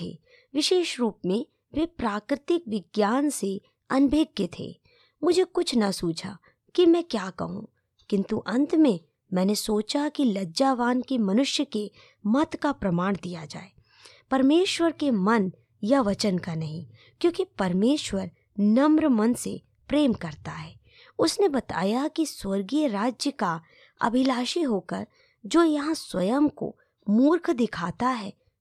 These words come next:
वही ज्ञानी है। वह मसीही धर्म विरोधी धनवान की अपेक्षा मसीही धर्म से अनुराग रखने वाले दरिद्र मनुष्य को अधिक धनवान मानता है। तब मैंने कहा, "हे लज्जावान,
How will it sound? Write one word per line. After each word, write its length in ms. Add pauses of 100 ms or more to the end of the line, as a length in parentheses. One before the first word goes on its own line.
वही 300
ज्ञानी 460
है। 160 (500)
वह 140
मसीही 600
धर्म 340
विरोधी 640 (360)
धनवान 540
की 180
अपेक्षा 640 (400)
मसीही 440
धर्म 340
से 280 (340)
अनुराग 600
रखने 360
वाले 400 (340)
दरिद्र 480
मनुष्य 500
को 220 (340)
अधिक 360
धनवान 520
मानता 380
है। 260 (440)
तब 100
मैंने 300
कहा, 400 (340)
"हे 140
लज्जावान, 720